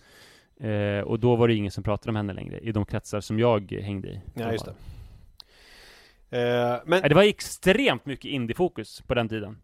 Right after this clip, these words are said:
Speaker 2: Ja. Eh, och, eh, jag vet inte, jag började ju lite vinglande i det här resonemanget med Edvin Törnblom. Alltså att det är
Speaker 1: Mm.
Speaker 2: liksom,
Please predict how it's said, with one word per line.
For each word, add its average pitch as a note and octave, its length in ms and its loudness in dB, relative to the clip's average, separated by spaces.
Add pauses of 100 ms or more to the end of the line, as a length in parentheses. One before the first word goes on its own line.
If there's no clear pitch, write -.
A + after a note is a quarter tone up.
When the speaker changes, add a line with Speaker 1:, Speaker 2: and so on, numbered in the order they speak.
(120)
Speaker 2:
Ja. C3 360 4 (280)
Eh, A#2+ 500 -2 (260)
och, - 340 2
eh, D#3 460 -2
jag E3 180 6
vet F#3+ 160 6
inte, D3+ 120 4
jag D3+ 100 6
började F3 400 8
ju E3+ 60 6
lite C#3 140 2
vinglande C#3 680 4
i C3 140 2
det B2+ 120 6
här A#2+ 220 6
resonemanget A#2 400 0
med A#2+ 140 -2
Edvin A#2+ 260 2
Törnblom. B2 540 4
Alltså C3 260 2
att A#2+ 120 2
det A#2+ 100 4
är A2+ 280 8
Speaker 1:
Mm. G#2+ 140 0
Speaker 2:
liksom, G#2+ 560 0